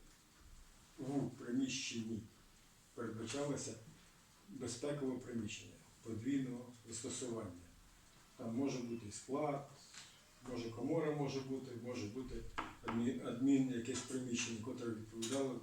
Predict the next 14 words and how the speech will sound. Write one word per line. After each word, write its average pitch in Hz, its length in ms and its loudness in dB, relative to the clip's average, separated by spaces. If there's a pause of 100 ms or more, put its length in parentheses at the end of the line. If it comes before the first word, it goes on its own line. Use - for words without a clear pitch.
цим 120 140 -8
вимогам. 104 420 -6 (880)
По 143 100 4
нормам 156 640 6
даний 139 320 4
об'єкт 147 420 4
не 131 80 6
підлягає 127 800 0 (840)
більше 139 460 2 (440)
такому 131 560 4 (560)
великому 135 760 8 (580)
безпечному 120 720 0
приміщенню 107 600 -6 (100)
робити. 110 280 -12